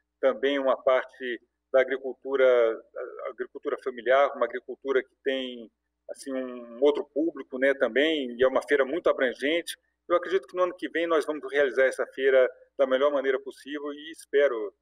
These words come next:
tenho certeza, aliás, que acho que até lá tudo isso vai estar resolvido.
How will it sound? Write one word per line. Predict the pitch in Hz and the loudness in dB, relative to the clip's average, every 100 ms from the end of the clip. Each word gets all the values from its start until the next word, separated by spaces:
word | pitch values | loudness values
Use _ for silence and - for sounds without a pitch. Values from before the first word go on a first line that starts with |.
| - | -12
tenho | 131 | -10
certeza, | - 147 - 127 139 120 | -10 -12 -12 -8 -6 -4
aliás, | 110 123 131 _ _ _ | 0 0 0 _ _ _
que | 143 | -4
acho | - | -2
que | |
até | 147 156 | -2 0
lá | 123 139 | 2 2
tudo | - 160 139 | 0 -8 -16
isso | 143 | -12
vai | 147 | -8
estar | 139 147 | -4 -4
resolvido. | 131 139 110 110 98 | -4 -8 -12 -14 -18